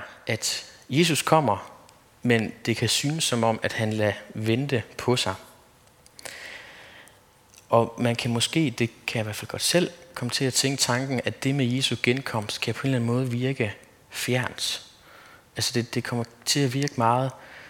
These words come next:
fjernt, som noget, man, man forestiller sig ikke sker, mens jeg lever,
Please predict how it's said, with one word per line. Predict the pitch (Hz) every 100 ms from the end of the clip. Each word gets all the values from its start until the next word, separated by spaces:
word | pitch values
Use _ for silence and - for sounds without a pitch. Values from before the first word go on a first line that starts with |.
| -
fjernt, | - 139 127 85 - - - - - _ _ - - - - - -
som | - 110
noget, | 110 120
man, | 123 107 101 -
man | - 110
forestiller | - 113 117 - 107
sig | 104 - 101
ikke | 139 -
sker, | - 127 80 - - - -
mens | 95 95
jeg | 135
lever, | 165 151 151 143 110